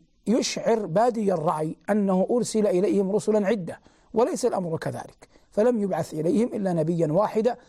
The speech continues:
هو صالح عليه الصلاة والسلام. سنتكلم عن التكذيب، عن الحجر، عن المرسلين، عن نبي الله صالح،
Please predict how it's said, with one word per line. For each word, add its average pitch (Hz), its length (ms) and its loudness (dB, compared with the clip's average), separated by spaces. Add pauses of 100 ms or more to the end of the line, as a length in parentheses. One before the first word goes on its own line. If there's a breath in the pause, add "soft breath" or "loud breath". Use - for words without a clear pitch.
(180 soft breath)
هو 196 160 4
صالح 190 640 0
عليه 175 240 2
الصلاة 175 420 0
والسلام. - 420 -8 (420 loud breath)
سنتكلم 247 680 0
عن 185 140 0
التكذيب، 170 680 -2
عن 160 160 0
الحجر، 180 580 0
عن 165 140 -2
المرسلين، 165 760 0 (340 loud breath)
عن 190 180 2
نبي 180 300 2
الله 175 320 2
صالح، 202 520 0